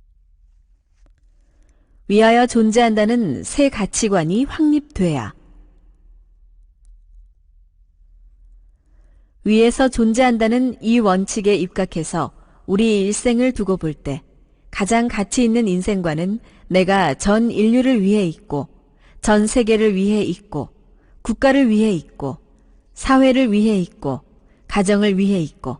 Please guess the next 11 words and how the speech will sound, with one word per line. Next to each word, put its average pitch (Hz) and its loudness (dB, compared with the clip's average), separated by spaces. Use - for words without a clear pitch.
남편을 202 2
위해 190 0
있고, 165 -6
아내를 226 2
위해 208 0
있고, 143 -10
자녀를 247 2
위해 226 4
있다는 180 -2
인생관인 208 0
것입니다. 139 -10